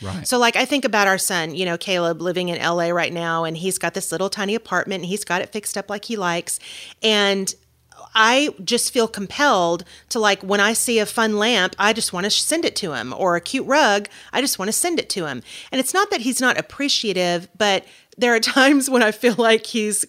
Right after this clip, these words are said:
Speaker 2: kind of wanting to go, "Okay, it's my space, Mom, and you don't have to just send me everything," you know, 'cause he has, he's differentiated enough to wanna do that himself, you
Speaker 1: Right.
Speaker 2: know?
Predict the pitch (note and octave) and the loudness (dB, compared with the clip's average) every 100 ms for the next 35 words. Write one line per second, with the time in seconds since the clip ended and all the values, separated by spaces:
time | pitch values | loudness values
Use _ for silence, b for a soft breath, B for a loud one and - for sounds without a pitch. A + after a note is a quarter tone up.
0 | - A#3+ A3 F#3 G3 G3+ G3 F#3+ F3+ F3+ | -4 0 2 2 2 2 2 0 4 4
1 | E3+ - B B B3 C#4+ G#3+ - A#3 C4+ | 2 -2 B B 0 2 2 0 0 0
2 | D#4+ - A3 A3+ - F#3+ F#3 F#3 F#3+ - | 0 0 0 0 0 0 2 2 -2 -2
3 | G3+ F#3+ F#3+ G3 A3 A3 B3+ B3 A3 A#3+ | 0 0 -2 -4 0 4 4 4 0 0
4 | - G3 G#3 G#3 - A3+ A3 G3 G3 F#3+ | 0 -2 0 2 2 2 4 2 2 2
5 | G3 F#3+ E3 D#3+ G3 G3 F3+ F3+ A#3+ B | 0 2 0 0 -2 0 0 -2 -6 B
6 | B B D4 - - C#4+ C#4 A#3 C4+ C4 | B B -6 -4 2 2 2 2 0 0
7 | A#3 B3+ G3 A#3 A#3 F4+ G#4+ A3+ F#3 F3+ | -4 -2 0 -2 0 -2 0 0 0 0
8 | F3+ F3 F3 - - G#3+ G3 F#3 F3 F#3 | -2 -2 -4 -4 -6 -4 -2 -2 -2 0
9 | F3 D#3+ G#3 G#3+ G4 F4 - - A3+ F#3 | 0 -2 -4 -4 -2 -2 -4 -8 -4 -4
10 | D#3+ | -4